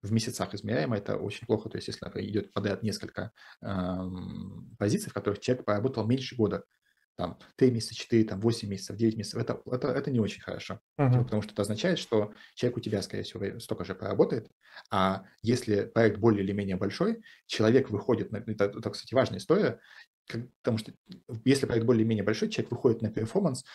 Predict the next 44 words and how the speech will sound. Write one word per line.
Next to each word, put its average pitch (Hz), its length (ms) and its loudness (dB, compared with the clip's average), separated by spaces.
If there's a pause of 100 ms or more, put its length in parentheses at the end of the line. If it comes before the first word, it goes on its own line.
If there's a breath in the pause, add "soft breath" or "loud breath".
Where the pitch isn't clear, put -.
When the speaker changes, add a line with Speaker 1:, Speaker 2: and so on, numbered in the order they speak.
(160 soft breath)
Speaker 1:
в 101 120 0
лучшем 110 360 2
случае - 360 0
через 107 200 0
полгода. 104 460 -2 (760 soft breath)
В 120 40 2
лучшем 156 260 6
случае 117 220 2
через 107 140 -2
полгода 160 300 6
он 117 80 2
начинает 110 280 -4
какой-то 123 160 -4
бенефит 110 400 -4
приносить. 127 440 4
Speaker 2:
Мгм. 127 260 4 (500 soft breath)
Speaker 1:
А, 101 400 6 (100)
а 117 320 4 (180)
вообще 131 260 4
это - 140 4
ж - 220 -10
полгода-год. 123 600 6 (880 soft breath)
Вот. 113 300 6 (120)
Поэтому 123 320 4
если, 151 340 4
типа, 120 260 0
чувак 131 220 4
с - 40 -8
последних 123 360 0
четырёх 107 300 0
мест 110 160 -2
там 104 100 -6
уходил 110 280 0
через 107 340 -6
восемь 117 240 -2
месяцев, - 340 -4 (240 soft breath)
он, 170 120 0
типа, 117 380 2 (100)
ну, 170 280 -4 (360)
ни 156 120 -2
с-, - 140 -10
ничего 165 240 0
не 170 80 0
принёс, 123 440 -2